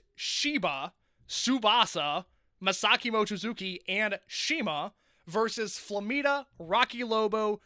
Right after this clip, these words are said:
U T, and the character debut of Yosuke Santa Maria. If that wasn't weird enough, the Brave Gate match on this show is Genki Horiguchi versus Anthony Nese.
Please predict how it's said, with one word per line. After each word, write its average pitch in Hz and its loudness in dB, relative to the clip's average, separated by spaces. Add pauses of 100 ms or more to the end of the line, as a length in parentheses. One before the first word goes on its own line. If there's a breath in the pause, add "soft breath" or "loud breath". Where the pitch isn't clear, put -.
(120)
U 208 0
T, 180 -2
and 175 -4
the 180 -10
character 233 -2
debut 185 -4 (260 soft breath)
of 170 -4
Yosuke 170 0
Santa 165 -4
Maria. 226 -2 (280 soft breath)
If 165 0
that 277 4
wasn't 262 0
weird 233 -4
enough, 240 -2
the 196 -6
Brave 208 -2
Gate 247 -8
match 214 0
on 208 -4
this 190 -4
show 190 0 (240 soft breath)
is 175 0 (100)
Genki 277 2
Horiguchi 233 -4 (160 soft breath)
versus 190 -2 (220)
Anthony 247 0 (160)
Nese. 202 -4